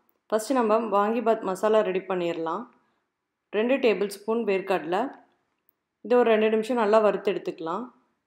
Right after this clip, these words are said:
இந்த அளவுக்கு color சேஞ்ச் ஆனதுக்கப்புறம் ஒரு inch பட்டை,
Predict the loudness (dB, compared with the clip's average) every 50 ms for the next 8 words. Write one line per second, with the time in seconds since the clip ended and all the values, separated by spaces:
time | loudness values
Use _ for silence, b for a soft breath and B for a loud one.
0 | -10 -6 0 0 2 2 2 2 2 2 2 2 2 0 -2 -4 -4 -2 -2 -2
1 | -2 -2 -4 -6 -8 -8 -8 -8 -8 -6 -6 -6 -6 -6 -8 -12 _ _ _ _
2 | _ _ _ _ _ _ _ _ -4 0 2 4 4 2 0 -2 -4 -2 -2 -2
3 | -2 -2 -2 0 0 0